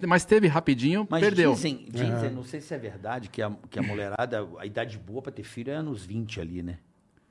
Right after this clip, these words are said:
Speaker 3: Com vinte anos?
Speaker 2: É, assim, na, na, não na parte de maturidade ou vontade de
Speaker 3: Do
Speaker 2: mercado,
Speaker 3: corpo,
Speaker 2: enfim.
Speaker 3: você diz, do
Speaker 2: Tô dizendo a, a,
Speaker 3: fisiológico.
Speaker 2: é o
Speaker 3: Pô,
Speaker 2: fisiológico,
Speaker 1: Pô, mas você
Speaker 2: é.
Speaker 1: imagina ter uma esposa com vinte anos, uma mulher já com vinte anos com filho, no-,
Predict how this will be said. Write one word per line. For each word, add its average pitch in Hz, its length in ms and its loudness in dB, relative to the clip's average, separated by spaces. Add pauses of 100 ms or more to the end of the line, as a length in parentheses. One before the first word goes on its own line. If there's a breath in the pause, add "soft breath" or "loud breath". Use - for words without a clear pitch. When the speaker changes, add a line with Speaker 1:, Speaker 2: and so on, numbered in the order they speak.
(200)
Speaker 3:
Com 117 160 0
vinte 127 360 0
anos? 175 420 0
Speaker 2:
É, 151 140 -2
assim, 135 260 0
na, 110 180 0
na, 110 240 -2
não 123 220 0
na 196 100 0
parte 165 300 -2
de 160 60 -8
maturidade 131 680 -6
ou 107 220 -6
vontade 113 440 -6
de 110 60 -6
Speaker 3:
Do 120 40 -2
Speaker 2:
mercado, 123 340 4
Speaker 3:
corpo, 170 180 6
Speaker 2:
enfim. 120 120 2
Speaker 3:
você 117 160 0
diz, 113 260 -2
do 110 80 0
Speaker 2:
Tô 110 80 2
dizendo 143 220 2
a, 185 40 6
a, - 60 8
Speaker 3:
fisiológico. 143 560 8
Speaker 2:
é 120 60 2
o - 80 2
Speaker 3:
Pô, 92 40 -6
Speaker 2:
fisiológico, 131 440 -2
Speaker 1:
Pô, 92 40 -2
mas 92 140 -2
você 107 60 -6
Speaker 2:
é. - 20 -2
Speaker 1:
imagina 107 280 0
ter 139 100 -2
uma 131 120 0
esposa 113 360 -6
com 104 120 -6
vinte 107 300 -6
anos, 98 160 -6
uma 101 140 -4
mulher 98 260 0
já 95 140 -4
com 98 100 -12
vinte 98 320 -6
anos 101 140 -6
com - 120 -8
filho, 110 320 -6
no-, 82 160 -6